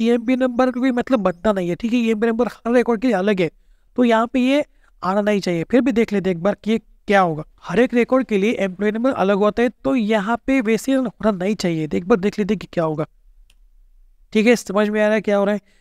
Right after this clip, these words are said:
यहाँ पे मैं एम्प्लॉय नंबर, एम्प्लॉय नेम, ऐसे जो कॉलम्स है जो हर रिकॉर्ड के लिए अलग है, वो मैं यहाँ पे यूज़ नहीं कर सकता, राइट। एसक्यूएल मुझे एरर थ्रो करेगा।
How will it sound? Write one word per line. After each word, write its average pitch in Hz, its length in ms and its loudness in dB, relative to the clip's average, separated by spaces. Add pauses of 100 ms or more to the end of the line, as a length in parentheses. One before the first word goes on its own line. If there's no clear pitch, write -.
(180)
यहाँ 190 280 -2
पे 254 100 4
मैं 240 240 2
एम्प्लॉय 202 320 0
नंबर, 202 300 0 (300)
एम्प्लॉय 202 560 2
नेम, 208 340 0 (100)
ऐसे 220 360 -2 (420)
जो 202 80 0
कॉलम्स 220 400 2
है 190 100 0
जो 185 140 0
हर 185 240 -2
रिकॉर्ड 196 220 -2
के 202 60 2
लिए 185 80 0
अलग 220 280 0
है, 190 120 0
वो 170 140 -4
मैं 226 120 -2
यहाँ 214 120 0
पे 247 100 -4
यूज़ 226 240 -2
नहीं 269 100 2
कर 277 100 2
सकता, 160 300 -6 (580)
राइट। 233 300 2 (600)
एसक्यूएल 233 380 0
मुझे 214 220 0
एरर 202 240 0
थ्रो 202 200 -4
करेगा। 185 380 0